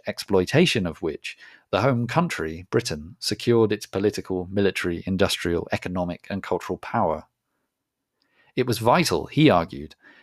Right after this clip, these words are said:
to have an insider's view in order better to formulate and express the necessary degree of loathing. In order to hate imperialism, you have got to be part of it. Seen from the outside, the British rule in India appears, indeed,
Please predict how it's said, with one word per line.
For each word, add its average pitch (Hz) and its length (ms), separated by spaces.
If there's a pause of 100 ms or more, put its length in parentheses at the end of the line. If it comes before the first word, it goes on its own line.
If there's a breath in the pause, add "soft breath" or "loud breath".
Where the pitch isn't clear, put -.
to - 80
have 110 180
an 113 60
insider's 110 560
view 101 420 (360 soft breath)
in 117 120
order 110 200
better 98 260
to - 100
formulate 131 680
and 98 100
express - 540
the 101 100
necessary 92 540
degree 92 320
of 85 100
loathing. 87 460 (1700)
In 165 120
order 202 320
to 185 100
hate 147 320
imperialism, 101 800
you 104 140
have 107 220
got - 260
to - 100
be 104 160
part 104 300
of 73 80
it. 69 220 (580)
Seen 151 340
from 127 220
the 120 160
outside, 123 640
the 104 80
British 117 340
rule 107 180
in 98 120
India 92 440
appears, 110 540
indeed, 98 400